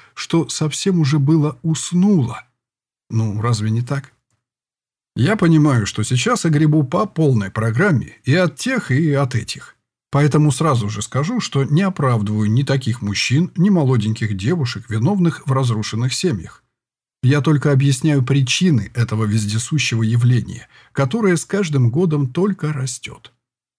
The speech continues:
И вот ходят такие брошенные и преданные жёны по разным гадалкам в поисках приворотного зелья или плачутся в трубку телефона любимой подруги. Представляешь, двадцать лет как женаты,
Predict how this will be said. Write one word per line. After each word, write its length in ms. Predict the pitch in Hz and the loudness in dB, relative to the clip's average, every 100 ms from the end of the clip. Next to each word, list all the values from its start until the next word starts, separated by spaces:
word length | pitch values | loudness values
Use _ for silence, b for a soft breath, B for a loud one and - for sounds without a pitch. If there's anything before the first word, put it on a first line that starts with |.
| _ _ _ _ _ _ _ _ _ _ - | _ _ _ _ _ _ _ _ _ _ 0
И 60 | |
вот 200 | 135 170 | 2 2
ходят 420 | - - 226 185 160 | 0 -2 2 2 2
такие 320 | 151 143 147 | 0 2 2
брошенные 580 | 135 165 175 - 127 120 | 4 2 2 2 4 4
и 20 | |
преданные 500 | 123 156 131 117 117 | 2 2 2 2 2
жёны 340 | 107 156 139 | 2 2 2
по 140 | 120 117 | 0 0
разным 380 | 127 120 117 | 0 0 -2
гадалкам 580 | 110 113 117 151 143 117 | -2 -2 0 0 0 -4
в 100 | 104 | -6
поисках 520 | - 156 156 - 127 B B - | -2 0 0 -2 -4 B B -2
приворотного 640 | 131 120 120 131 117 107 | 2 4 2 0 -2 -2
зелья 480 | 104 104 156 113 90 - | -2 0 0 0 -6 -8
или 180 | 196 208 | -6 -4
плачутся 560 | 202 135 143 139 123 | -2 0 0 -4 -4
в 80 | 123 | -6
трубку 400 | - 127 151 143 | -2 -2 -2 -4
телефона 520 | 127 - 107 131 139 | -2 -4 -4 -2 0
любимой 420 | 143 139 123 101 | 2 2 0 -2
подруги. 580 | 120 127 151 165 104 - _ _ _ _ _ _ - | -4 -4 -4 -4 -6 -12 _ _ _ _ _ _ 0
Представляешь, 680 | 123 120 139 135 185 120 | 0 2 -2 0 0 0
двадцать 540 | - 120 196 - 190 160 | 0 0 0 -2 -4 0
лет 240 | 160 123 | 2 2
как 180 | - 110 | 0 -2
женаты, 480 | 110 151 208 - | 0 0 0 -2